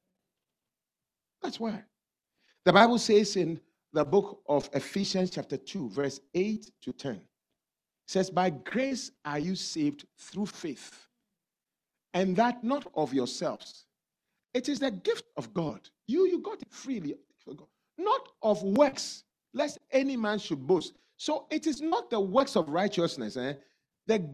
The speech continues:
gift of salvation is free. But you see, even if I have a lot of free freebies, free things, you will never benefit unless you're given. Okay?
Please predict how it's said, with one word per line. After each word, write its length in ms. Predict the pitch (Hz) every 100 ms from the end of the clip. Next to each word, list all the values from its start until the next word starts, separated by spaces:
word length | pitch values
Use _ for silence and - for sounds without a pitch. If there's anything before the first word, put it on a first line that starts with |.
| 131
gift 400 | 339 339 - - - -
of 200 | 170 160 - _ _
salvation 640 | - - 151 151 185 190 202
is 180 | 190
free. 680 | - - - 330 403 214 127 - _ _ _ _ _ _ _ _
But 180 | 165 277
you 60 | 277
see, 400 | - 370 392 - - _ _ _ _ _ 349
even 260 | 381 381
if 200 | 330 - -
I 100 | 196
have 160 | 208 - 196
a 80 |
lot 300 | 208 220 -
of 120 | 208 -
free 680 | - - 269 330 359 359 - _ _ _ _ _ _ _ _ _ _ _ _ -
freebies, 720 | - 339 285 175 - - - _ _
free 300 | - - 320
things, 560 | 320 233 165 131 - - _ _ _ _ _ -
you 120 | 180
will 80 | 180
never 260 | 220 233
benefit 440 | 170 156 156 160 -
unless 420 | 131 131 151 151
you're 120 | 120
given. 320 | 104 117 107 92 _ _ _ _ _ -
Okay? 320 | - 131